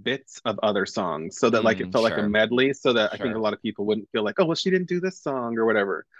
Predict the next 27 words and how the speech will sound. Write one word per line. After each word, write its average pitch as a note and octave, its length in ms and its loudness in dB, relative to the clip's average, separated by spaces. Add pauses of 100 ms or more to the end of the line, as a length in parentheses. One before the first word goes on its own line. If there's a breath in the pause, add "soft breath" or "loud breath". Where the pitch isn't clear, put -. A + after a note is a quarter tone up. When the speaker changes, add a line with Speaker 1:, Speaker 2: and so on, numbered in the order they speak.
(160 loud breath)
Speaker 2:
Right. F2 220 -4
Speaker 1:
Um, G#2+ 340 2 (560 loud breath)
<clears throat> - 180 -20
but C4 460 4
yeah, C#3 220 -6
it C#3+ 80 -8
was, D3+ 360 -12 (120)
it C3+ 40 -6
was C3+ 120 -4
pretty D#3+ 180 4
good. G2 240 0
Speaker 2:
Fun. F#2 220 -16
I A#2+ 40 -12
love G2+ 160 -4
that. C2+ 180 -10 (340)
Speaker 1:
Yeah. C4 220 -10 (460)
What D3+ 140 -4
about D#3 200 0
you? G3+ 280 -6 (220)
Speaker 2:
Well, D#3 320 2
Beyonce C#3 420 -4
came C3 100 -8
out A#2+ 100 -2
with A2 120 -6
two A#2 160 -6
new F#2 120 -6
songs, B2 520 0